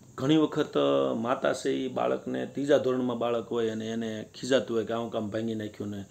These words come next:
તને ખબર નથી પડતી કેમ આવે છે, પૈસા કેમ થાય ખબર છે? એને નથી ખબર.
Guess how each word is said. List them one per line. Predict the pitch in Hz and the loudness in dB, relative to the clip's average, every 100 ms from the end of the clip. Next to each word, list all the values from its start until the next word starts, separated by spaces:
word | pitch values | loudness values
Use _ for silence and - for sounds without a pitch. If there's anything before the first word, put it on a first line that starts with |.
| - - - | -20 -12 -6
તને | 117 | -6
ખબર | - 123 123 | -4 -4 -2
નથી | 120 | -4
પડતી | - 120 101 107 | -4 -6 -4 -8
કેમ | - 123 113 | 0 0 2
આવે | 110 107 | 0 -2
છે, | - 98 | -4 -2
પૈસા | 117 120 110 | 0 0 -2
કેમ | - 120 117 | -2 -4 -4
થાય | - 107 | -4 -4
ખબર | 131 139 | -2 -4
છે? | - 123 | -4 -4
એને | 117 | 0
નથી | 170 | -2
ખબર. | - 104 98 | -2 -6 -6